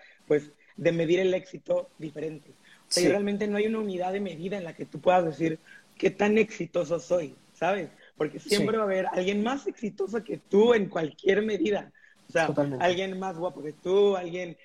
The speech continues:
Speaker 1: que cante mejor que tú, alguien que baile mejor que tú, que conduzca mejor que tú, que, no sé, que maneje mejor el negocio que tú.
Speaker 2: Claro.
Speaker 1: Creo que el, el, el, la unidad de medida de el éxito no hay forma en la que tú la puedas medir. Y
Speaker 2: Claro.
Speaker 1: con este, todo este mundo de redes sociales y este,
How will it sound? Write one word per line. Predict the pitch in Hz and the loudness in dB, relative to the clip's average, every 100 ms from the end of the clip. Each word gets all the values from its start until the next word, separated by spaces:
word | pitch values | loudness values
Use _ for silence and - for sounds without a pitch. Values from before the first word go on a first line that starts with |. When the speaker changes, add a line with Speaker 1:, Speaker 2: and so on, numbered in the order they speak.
| _ | _
Speaker 1:
que | - 170 | -12 -8
cante | 180 170 | -6 -6
mejor | 165 160 151 | -8 -8 -8
que | 151 | -8
tú, | - 196 | 4 6
alguien | 196 185 | 6 4
que | 160 | 2
baile | 165 175 160 | 2 2 0
mejor | 151 151 | -2 -6
que | 139 | -6
tú, | 147 202 190 | 2 4 4
que | 156 | 0
conduzca | 156 151 165 147 | -4 -4 -4 -6
mejor | - 151 143 | -6 -2 0
que | 143 | 0
tú, | - 196 208 208 | 6 8 8 4
que, | 170 | -4
no | 160 240 | -8 -12
sé, | - 208 170 | -8 -8 -8
que | 160 | -12
maneje | 156 175 185 202 | -12 -8 -6 -6
mejor | 175 170 175 | -6 -6 -4
el | 170 | -4
negocio | 156 156 - - | -6 -8 -8 -14
que | - | -4
tú. | 185 190 - - - | -2 -2 -6 -20 -20
Speaker 2:
Claro. | - - 202 | -8 4 4
Speaker 1:
Creo | - 240 | 4 0
que | |
el, | - - 170 | -4 -6 -6
el, | - | -4
el, | 165 | -6
la | 175 | -4
unidad | 180 214 | -4 -4
de | 233 | -4
medida | 196 190 | -4 -2
de | 180 165 - | -4 -8 -4
el | 160 160 | -2 0
éxito | 196 202 - 214 - 226 | -2 -4 -8 -8 -6 -6
no | 190 | -6
hay | 170 | -6
forma | - 165 | -6 -8
en | 175 | -6
la | 170 | -6
que | 147 | -2
tú | - | 2
la | 165 160 | 0 2
puedas | 165 156 143 | 0 0 -2
medir. | 151 139 131 - _ _ _ - - - | -4 -2 -4 -8 _ _ _ -20 -20 4
Y | 175 | 6
Speaker 2:
Claro. | 175 143 | 8 6
Speaker 1:
con | 165 170 | 4 2
este, | 180 165 208 208 | 0 2 2 2
todo | 202 202 | 2 -2
este | 202 | -2
mundo | 185 185 185 | -4 -2 0
de | 170 | 0
redes | 165 151 | 0 -2
sociales | 147 151 156 160 135 | -4 -4 -2 -4 -4
y | 147 | -6
este, | 151 170 160 143 | -4 -2 0 -2